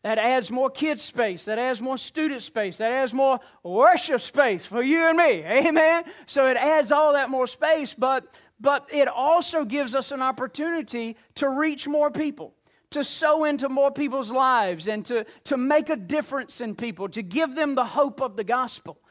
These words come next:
We're also gonna be sowing, uh, seeds, if you will, into Triple S High School. We do that every year.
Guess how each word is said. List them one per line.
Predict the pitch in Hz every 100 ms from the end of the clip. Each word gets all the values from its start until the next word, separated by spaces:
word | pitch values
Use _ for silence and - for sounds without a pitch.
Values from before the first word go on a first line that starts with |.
| _ _ -
We're | 262
also | 262 294 - 311
gonna | 269 285
be | 285
sowing, | 233 - 311 294 311 285 247 - - -
uh, | 254 262 247
seeds, | - 320 330 302 202
if | 247 233
you | 233
will, | 247 220 185
into | 190 302 294 269 - 269
Triple | - 320 233 311
S | 302 -
High | 285 294
School. | - - 226
We | 147 196
do | 302
that | 311 302
every | 311 302 302
year. | 277 311 233